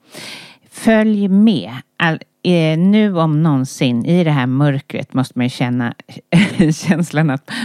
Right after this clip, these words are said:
man behöver åka och ta hand om sig själv. Och i Deja så yogar vi, vi vandrar. Man behöver inte vara med på alla vandringar. Man vandrar efter kondition.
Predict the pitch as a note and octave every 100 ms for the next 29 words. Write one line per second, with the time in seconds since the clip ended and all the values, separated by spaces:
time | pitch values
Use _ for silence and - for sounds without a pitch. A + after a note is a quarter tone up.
0 | - G#3+ A3 F3+ E3 E3 D3 C#3 F3 D#3
1 | C3+ - A#2+ C3+ C3+ - C3 B2 A2+ A2+
2 | - B2+ - G#2 - - - - - -
3 | - - F3+ E3 - A3+ A#3 G3+ G3 E3+
4 | D3+ G3 - D#3 C#3+ F#3+ E3+ D3 D3 C#3+
5 | D3+ F#3 A#3 D3 C3+ D3+ D3 C3+ B2 B2
6 | B2 E3+ G3 D#3+ C#3 D#3+ C#3+ D3+ E3+ E3
7 | D3 C3+ B2+ B2 - C3 B2 A#2+ C#3 D3+
8 | C#3+ C#3 C3+ C#3 D#3 D3+ C3+ B2+ C3 D3
9 | C#3 C3 B2+ B2 - - A2+ A#2+ - -
10 | C3+ B2 A#2+ - C#3+ F#3+ A3+